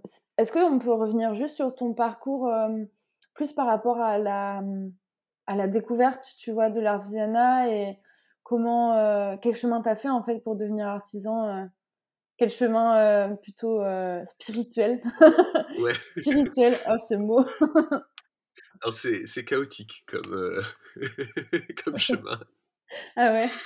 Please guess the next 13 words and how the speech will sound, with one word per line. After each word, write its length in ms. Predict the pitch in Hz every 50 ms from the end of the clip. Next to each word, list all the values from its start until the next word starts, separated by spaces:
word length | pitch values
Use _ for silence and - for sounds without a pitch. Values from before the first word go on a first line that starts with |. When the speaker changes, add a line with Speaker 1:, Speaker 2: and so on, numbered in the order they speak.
| - - - - _ _ _ _ _ _ _ _ -
Speaker 2:
<coughs> 260 | - - - 120 - - - - - - _ _
Mais 140 | - 110 104
hem, 640 | 101 98 98 95 95 95 95 92 92 92 90 92 90 92 - _ _
en 80 | - 127
fait, 260 | - - - - 110
je 80 | 107 -
pense 220 | - 170 - -
que 80 | - 104
ça 140 | - - 80
remonte 320 | - 95 98 101 101 -
assez, 520 | 110 - - - - 110 98 98 92 92 -
assez 300 | - 113 113 - - 127
loin. 460 | 113 98 90 92 90 92 92 101 -